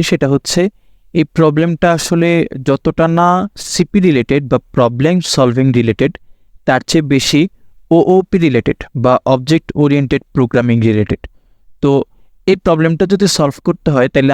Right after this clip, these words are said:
আমার ওওপি রিলেটেড এই টপিকগুলা জানা থাকা লাগবে। এটা যদি আমি না জানি তাহলে হচ্ছে আমি এই প্রবলেমটা একদমই সলভ করতে পারবো না।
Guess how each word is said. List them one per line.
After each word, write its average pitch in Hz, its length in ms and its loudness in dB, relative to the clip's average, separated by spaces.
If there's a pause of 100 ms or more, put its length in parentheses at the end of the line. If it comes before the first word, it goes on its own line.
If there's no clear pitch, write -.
আমার 143 160 0 (200)
ওওপি 175 320 2
রিলেটেড 160 300 0 (300)
এই 208 80 2 (440)
টপিকগুলা 135 580 0 (500)
জানা 143 180 2 (100)
থাকা 127 260 0
লাগবে। 113 220 -4 (1120)
এটা 190 200 0
যদি 190 220 -2
আমি 180 100 2 (140)
না 143 80 2 (100)
জানি 135 260 2
তাহলে 131 220 0
হচ্ছে - 240 -2
আমি 123 160 0
এই 113 120 -4
প্রবলেমটা 120 440 0
একদমই 120 340 -2
সলভ 110 260 -2
করতে 120 260 -4
পারবো 135 280 -2
না। - 60 -10